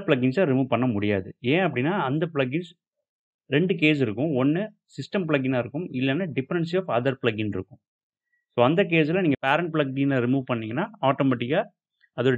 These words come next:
டிபெண்டன்சி plugin remove ஆயிடும். So, available பிளக்கின்ஸ்ல என்னெல்லாம் இருக்கும் அப்படின்னு பாத்தீங்கன்னா, Jenkins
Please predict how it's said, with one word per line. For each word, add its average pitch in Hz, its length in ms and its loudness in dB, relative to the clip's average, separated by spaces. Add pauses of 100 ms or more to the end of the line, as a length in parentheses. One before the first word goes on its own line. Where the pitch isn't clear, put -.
டிபெண்டன்சி 147 400 0
plugin 123 320 0
remove 101 220 0
ஆயிடும். 87 220 -6 (440)
So, 160 60 0 (160)
available 202 460 2
பிளக்கின்ஸ்ல 143 500 2
என்னெல்லாம் 123 320 0
இருக்கும் 117 200 -6
அப்படின்னு 107 280 -8
பாத்தீங்கன்னா, 101 400 -10 (420)
Jenkins 196 360 0